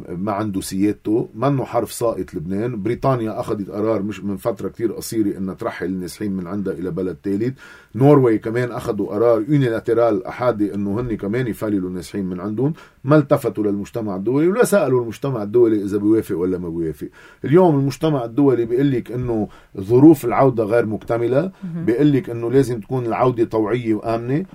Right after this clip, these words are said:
Speaker 1: هذا
Speaker 2: صحيح.
Speaker 1: شيء نحن ما بنتفق معه للمجتمع الدولي عليه، لأنه نحن ما إلنا علاقة إذا كان، آه، سوريا تحت، آه، قانون أيسر، نحن ما إلنا علاقة إذا كان، آه، في ناس لازم يعملوا تجنيد إجباري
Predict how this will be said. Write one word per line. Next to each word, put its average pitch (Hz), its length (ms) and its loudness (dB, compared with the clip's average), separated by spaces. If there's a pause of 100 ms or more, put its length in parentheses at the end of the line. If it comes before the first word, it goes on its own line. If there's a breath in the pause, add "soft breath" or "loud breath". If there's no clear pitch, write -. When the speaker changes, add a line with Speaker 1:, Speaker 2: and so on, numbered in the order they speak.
Speaker 1:
هذا 196 120 4
Speaker 2:
صحيح. 175 120 4
Speaker 1:
شيء 175 160 2
نحن 160 200 0
ما 160 140 4
بنتفق 143 420 2
معه 113 260 -2
للمجتمع 98 560 -4
الدولي 95 300 -2
عليه، 95 260 -2
لأنه 135 360 -2
نحن 135 240 0
ما 170 200 4
إلنا 151 220 4
علاقة 117 480 2
إذا 104 160 -2
كان، 123 340 0 (340 loud breath)
آه، 104 140 0
سوريا 123 460 4
تحت، 104 280 -4 (200)
آه، 98 200 0
قانون 107 340 -4
أيسر، 135 440 0 (300 loud breath)
نحن 135 240 0
ما 160 200 4
إلنا 156 180 4
علاقة 123 540 2
إذا 104 140 -2
كان، 120 440 -2
آه، 101 320 -2
في 123 220 -4
ناس 123 360 -2
لازم 110 280 0
يعملوا 113 320 -2
تجنيد 101 360 -6
إجباري 98 580 4